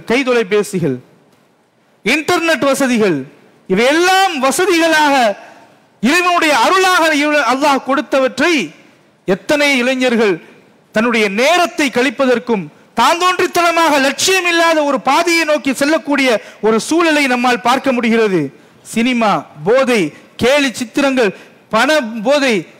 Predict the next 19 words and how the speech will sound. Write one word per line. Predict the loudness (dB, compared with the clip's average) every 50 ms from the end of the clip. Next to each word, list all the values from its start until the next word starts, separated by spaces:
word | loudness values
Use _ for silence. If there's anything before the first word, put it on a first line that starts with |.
| -2
சில | 0 0 0 2 2
பேருக்கு | 0 0 0 -2 -4 -4 -2
பெண் | -2 -4 -2 -2 0
போதை, | 0 0 2 2 0 -2 -4 -6 -14 -8 -2
சில | 0 0 0 0 0
பேருக்கு | 0 0 0 0 -2 -2 -2 -2 -2 -4 -6 -12 -20 -20 -20 -20 -20 -20 -12 -4 -4 -4
இப்படி | -2 -2 -2 -2 0 0 0 0 0 0 -2
ஒவ்வொரு | -2 -2 0 0 0 0 0 0
விதமான | 0 0 0 0 0 0 0 2 0 0 0 0
போதைகளிலே | 0 2 2 2 2 0 0 0 0 2 0 0 0 0
போதைகளாகி | 0 0 0 0 0 0 0 2 2 2 0 0 -2 -2 -4 -8 -14 -20 _ _ _ _ _ _ _ _ _ _ _ _ _ _ _ _ _ _ _ _ _ _ -8 -4 -2
அல்லாஹ்வை | 0 2 2 2 2 0 0 -2 0 0
மறந்தவர்களாக | 0 0 0 0 0 0 0 0 0 2 2 2 2 2 0 0
எத்தனை | -2 -2 -2 -2 0 0 0
இளைஞர்கள் | 0 0 0 -2 0 0 0 -2 -4 -8 -14 -20 -20 _ _ -4
இருந்து | -2 -2 -2 -2
கொண்டிருக்கிறார். | -2 -2 -2 -2 -4 -2 -2 0 0 0 0 0
இளைஞர்கள் | 0 0 0 0 0 0 0 -2 -2 -2
விழித்தெழ | -4 -4 -2 -2 -2 0